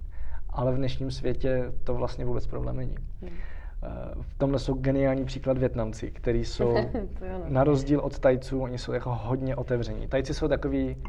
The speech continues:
Speaker 1: že sice jsou velmi přátelský, velmi milí a velmi jako nápomocní, ale nechtějí se úplně bavit s cizincema. A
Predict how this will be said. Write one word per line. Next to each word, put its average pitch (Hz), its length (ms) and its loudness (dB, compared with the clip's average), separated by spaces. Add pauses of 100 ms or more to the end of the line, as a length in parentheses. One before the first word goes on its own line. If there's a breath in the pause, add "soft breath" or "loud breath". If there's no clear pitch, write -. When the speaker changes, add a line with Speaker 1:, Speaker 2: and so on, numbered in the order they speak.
(140)
Speaker 1:
že 131 380 -4
sice 156 260 -4
jsou 139 320 0 (260)
velmi 143 300 2
přátelský, 131 680 0
velmi 135 220 0
milí 139 460 0
a - 80 -4
velmi 123 300 -4
jako 123 180 -6
nápomocní, 151 880 -4 (280 loud breath)
ale 135 140 0
nechtějí 147 260 0
se 156 100 -4
úplně 143 220 0
bavit 127 260 4
s - 60 -8
cizincema. 110 540 -4 (920 loud breath)
A 117 440 0